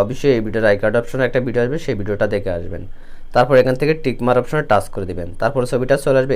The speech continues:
এই ছবিটাকে আপনারা কোনায় ধরে ছোটো করে নেবেন। তারপর অ্যাডজাস্ট মতো ফটোটাকে এখানে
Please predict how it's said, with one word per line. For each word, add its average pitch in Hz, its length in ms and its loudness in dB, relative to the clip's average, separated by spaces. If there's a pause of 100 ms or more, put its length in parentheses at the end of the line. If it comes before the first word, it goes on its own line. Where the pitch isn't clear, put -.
(120)
এই 120 160 -2
ছবিটাকে 120 380 0
আপনারা 123 180 -2 (100)
কোনায় 110 280 0
ধরে 117 180 0
ছোটো 104 240 -6
করে 117 160 -2
নেবেন। 156 160 -2 (120)
তারপর 110 220 0
অ্যাডজাস্ট 104 340 0
মতো - 160 -4
ফটোটাকে 104 340 -2
এখানে 110 160 -2